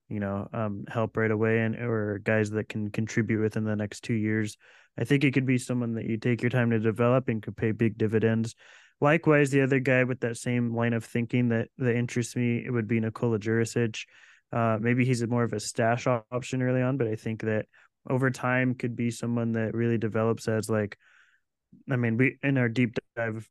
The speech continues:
we talked about how much I'm into his passing, but I think that the,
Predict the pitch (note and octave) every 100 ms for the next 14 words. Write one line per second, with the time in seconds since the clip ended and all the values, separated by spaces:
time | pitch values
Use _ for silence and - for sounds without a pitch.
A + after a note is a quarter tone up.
0 | A#2+ A#2+ A#2+ - A2+ A#2 A2+ A#2 A2+ A2+
1 | G#2 A2+ A2+ A2 A#2 G#2+ - A2+ A2+ A#2
2 | A2+ G#2+ G#2 - A2 G2+ - G#2+ G#2+ -
3 | A2+ G#2+ G#2